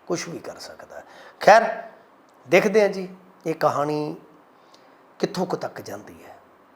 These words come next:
ਜਿੱਥੋਂ ਕੁ ਤੱਕ ਜਾਏਗੀ। ਸਾਡੀ ਕਹਾਣੀ ਜਦੋਂ ਤੱਕ ਹੈ, ਅਸੀਂ ਇਸ ਕਹਾਣੀ ਦੇ ਨਾਲ ਚੱਲਦੇ, ਚੱਲਦੇ ਜਾਵਾਂਗੇ।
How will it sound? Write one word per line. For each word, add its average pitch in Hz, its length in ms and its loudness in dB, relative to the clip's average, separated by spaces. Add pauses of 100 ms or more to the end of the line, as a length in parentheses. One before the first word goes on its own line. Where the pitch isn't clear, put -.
(640)
ਜਿੱਥੋਂ 147 300 -6
ਕੁ - 100 -6
ਤੱਕ 131 220 -8
ਜਾਏਗੀ। 127 500 -12 (1120)
ਸਾਡੀ 202 420 8
ਕਹਾਣੀ 202 600 6 (420)
ਜਦੋਂ 139 240 -2
ਤੱਕ 135 260 -8
ਹੈ, 117 260 -14 (320)
ਅਸੀਂ 160 300 -6 (120)
ਇਸ 123 180 -10
ਕਹਾਣੀ 107 420 -14
ਦੇ 110 140 -16
ਨਾਲ 92 220 -16
ਚੱਲਦੇ, 95 460 -20
ਚੱਲਦੇ - 360 -20
ਜਾਵਾਂਗੇ। - 440 -20